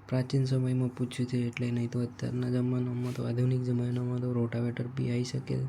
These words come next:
અને દાંતી બી આવી શકે છે. પ્રશ્ન નંબર નવ, હળ વિશે યોગ્ય વિધાન પસંદ કરો.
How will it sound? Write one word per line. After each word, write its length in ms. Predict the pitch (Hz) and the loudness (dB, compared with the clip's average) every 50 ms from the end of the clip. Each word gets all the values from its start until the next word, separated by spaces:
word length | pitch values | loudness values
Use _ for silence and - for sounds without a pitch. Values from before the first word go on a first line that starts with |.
| 131 - - | -4 -4 -4
અને 180 | 120 117 120 120 | -2 -2 0 0
દાંતી 340 | 120 117 117 117 - 120 | 0 0 -2 -2 -2 -2
બી 160 | 117 117 113 113 | -2 0 -2 -2
આવી 140 | 113 117 | -2 -4
શકે 300 | 117 - - 123 - - | -6 -6 -10 -10 -10 -10
છે. 160 | 120 - - - - - - - - - - - - - - - - - - - - - - - - - - - - - - - - - - - - - - - - - - - - - - | -10 -10 -12 -14 -16 -20 -20 -20 -20 -20 -20 -20 -20 -20 -20 -20 -20 -20 -20 -20 -20 -20 -20 -20 -20 -20 -20 -20 -20 -20 -20 -20 -20 -20 -20 -20 -20 -20 -20 -20 -20 -20 -20 -20 -20 -20 -20
પ્રશ્ન 320 | - - 131 127 - - 135 | -6 -4 -4 -4 -2 0 0
નંબર 440 | 131 127 127 123 123 123 123 123 123 | 0 2 2 0 0 0 -2 -2 -2
નવ, 240 | - 120 120 117 120 127 131 - - - - | -2 -2 -2 0 -2 -2 -4 -6 -12 -18 -12
હળ 220 | - - 123 123 | -4 0 0 2
વિશે 260 | 123 127 123 123 - 127 | 2 0 0 0 0 0
યોગ્ય 380 | 123 120 117 113 117 - 123 | 0 0 -2 -2 -2 0 0
વિધાન 280 | 120 120 120 117 120 123 | 2 2 0 0 -2 -2
પસંદ 340 | 120 117 117 117 - 117 120 | -2 -2 -2 -2 -2 -2 -2
કરો. 240 | 123 123 120 120 123 | -2 -4 -4 -6 -6